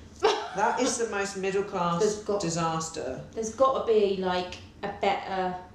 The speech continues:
Speaker 2: Like when you
Speaker 1: word for
Speaker 2: ca-,
Speaker 1: that.
Speaker 2: when you ca-, it's a, as middle class as if you catch your thumb on one of those snail scoopers. You know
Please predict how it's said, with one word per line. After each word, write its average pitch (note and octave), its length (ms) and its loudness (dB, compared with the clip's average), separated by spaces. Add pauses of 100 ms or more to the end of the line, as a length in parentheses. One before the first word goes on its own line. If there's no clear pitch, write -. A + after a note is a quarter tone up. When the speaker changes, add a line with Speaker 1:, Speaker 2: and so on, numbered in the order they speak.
(260)
Speaker 2:
Like F#3 240 2
when F#3 140 0
you F#3 160 0
Speaker 1:
word F3+ 280 6
for - 100 -8
Speaker 2:
ca-, F3+ 40 -4
Speaker 1:
that. D3+ 340 0
Speaker 2:
when G3 140 2
you G3 100 0
ca-, G#3 360 -4
it's F#3+ 220 -2
a, F#3+ 120 -2 (160)
as F#3+ 180 0
middle G#3 200 2
class F3+ 400 2
as E3 100 -2
if E3 140 -6
you E3+ 160 -4
catch - 420 -6
your D#3 140 0
thumb C#3 600 -2 (120)
on D3 160 -6
one D3 100 -4
of D3 80 -4
those D3 260 0
snail D3+ 760 -2 (420)
scoopers. C3 680 -6
You D#3 60 8
know D#3 120 2